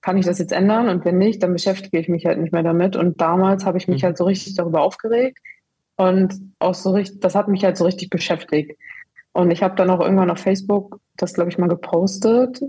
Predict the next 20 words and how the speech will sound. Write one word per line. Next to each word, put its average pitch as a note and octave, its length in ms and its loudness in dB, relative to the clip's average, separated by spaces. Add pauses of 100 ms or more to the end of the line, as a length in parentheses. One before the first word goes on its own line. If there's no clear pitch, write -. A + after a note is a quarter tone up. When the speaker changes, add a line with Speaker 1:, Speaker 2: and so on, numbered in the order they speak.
(160)
Speaker 1:
dass F3 220 -2
es - 120 -8
einfach D#3+ 320 -2
reicht. G3+ 360 2
Und F3+ 100 0
die F3 100 0
Zeitung F#3 440 0
hat E3 160 -2
sich - 100 -18
dann E3 140 -2
auch E3 80 -4
bei E3 100 -2
mir D#3+ 120 0
entschuldigt. F#3+ 540 2 (480)
Und F#3 180 2
ich F#3+ 100 0
muss G3 160 0
auch G3 100 2
sagen, F#3+ 360 0 (100)
seitdem F3+ 760 0